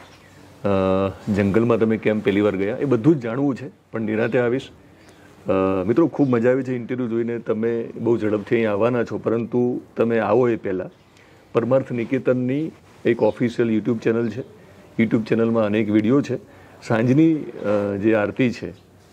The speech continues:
એનું live session થતું હોય છે અને સવારમાં હવન થતો હોય છે. તો તમે એ રીતે પણ જોડાઈ શકશો આવતીકાલથી, એટલે જ્યારે તમે interview જોશો અને બીજા દિવસથી, અથવા તમે same day જોડાઈ શકશો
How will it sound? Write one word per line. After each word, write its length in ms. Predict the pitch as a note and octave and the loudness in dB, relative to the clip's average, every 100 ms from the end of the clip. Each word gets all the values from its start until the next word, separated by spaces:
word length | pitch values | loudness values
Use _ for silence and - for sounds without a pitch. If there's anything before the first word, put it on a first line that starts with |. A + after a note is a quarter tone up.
| - - - | -20 -20 -4
એનું 500 | A2+ B2 D3 D#3+ - | 0 2 2 2 -2
live 360 | G#2+ A2 B2 B2 | 0 2 2 0
session 380 | A#2+ A2 - A2+ | -2 -4 -2 -4
થતું 280 | A2+ G2+ A#2 | -4 0 2
હોય 120 | G#2+ | 2
છે 140 | G#2+ | 0
અને 360 | B2+ - G#2+ A2+ | -6 -6 -2 0
સવારમાં 480 | A2+ A2+ A#2+ A#2+ A2 | 2 2 2 0 0
હવન 180 | B2+ | 0
થતો 260 | A#2+ G#2 - | -2 -4 -2
હોય 160 | F#2 C#3 | -2 -2
છે. 180 | - - - - - - - | -6 -18 -20 -20 -20 -20 -2
તો 120 | - | 0
તમે 360 | - A2+ A#2+ A#2+ | 2 2 2 -2
એ 220 | A2+ A#2 | -2 0
રીતે 220 | A#2+ A2+ | 0 0
પણ 180 | B2+ C#3 | -2 0
જોડાઈ 260 | A2+ A#2+ C3 | 2 2 2
શકશો 420 | - A2+ D#3 - - | -2 -4 -6 -6 -2
આવતીકાલથી, 680 | A2+ - B2+ C3 A#2+ C3 | -2 0 -2 0 0 -2
એટલે 200 | E3 B2 | -2 0
જ્યારે 180 | A2+ A2+ | 0 0
તમે 180 | A2+ A2+ | 0 -2
interview 300 | A2 A2+ A2+ | -2 0 0
જોશો 220 | A2 G#2+ | 0 0
અને 100 | A2+ | 0
બીજા 240 | G#2+ G#2 A#2 | 0 2 2
દિવસથી, 420 | A#2 A#2+ - C#3 | 2 0 -2 -2
અથવા 220 | A#2+ A#2 A2+ | 0 -2 -2
તમે 160 | A2+ B2 | -4 -6
same 340 | B2+ A#2 A#2 | 0 0 0
day 160 | A2+ A2+ - - | -2 -4 -8 -4
જોડાઈ 280 | G#2 A2+ A2+ | 0 2 2
શકશો 320 | G2+ - | -2 -10